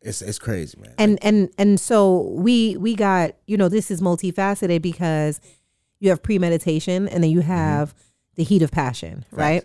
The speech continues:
Speaker 1: Yeah, yeah, yeah.
Speaker 2: So when things are premeditated, you gotta understand something.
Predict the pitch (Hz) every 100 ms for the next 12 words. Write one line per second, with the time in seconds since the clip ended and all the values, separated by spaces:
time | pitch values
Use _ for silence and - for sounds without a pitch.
0 | - 76 78 71 58 _ - 247 208 202
1 | 202 240 285 247 - 185 180 220 190 160
2 | 160 180 185 170 151 151 143 180 170 -
3 | 156 156 143 139